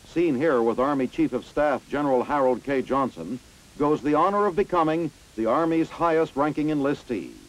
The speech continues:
Selected from among more than four thousand seven hundred sergeants major now on active duty, Wooldridge will represent the enlisted man on the Army staff, serving as consultant on enlisted matters to the Chief of Staff.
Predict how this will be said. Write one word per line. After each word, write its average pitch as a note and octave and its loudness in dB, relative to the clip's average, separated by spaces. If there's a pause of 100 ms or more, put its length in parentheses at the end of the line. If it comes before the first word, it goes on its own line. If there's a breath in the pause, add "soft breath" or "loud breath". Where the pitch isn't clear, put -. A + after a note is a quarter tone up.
(520)
Selected G3 0
from D#3+ 0
among D#3+ 2
more E3 4
than D3+ 2
four F3+ 2
thousand E3 0
seven E3 0
hundred D3 -2
sergeants D3+ -2
major C3+ 0
now C#3 2
on C3 2
active C3+ -2
duty, A#2+ 0 (420 loud breath)
Wooldridge F3 2
will E3 0
represent E3+ 0
the G#2 -4
enlisted C#3 0
man D3+ 0
on D#3+ 2
the D#3+ 0
Army E3 0
staff, F#2 -4 (500 loud breath)
serving C3 0
as B2 0
consultant C3 -2
on A2 -4
enlisted C3 -2
matters A#2+ -2
to B2+ -8
the G#2 -6
Chief D3 -4
of D3+ -6
Staff. C#2 -6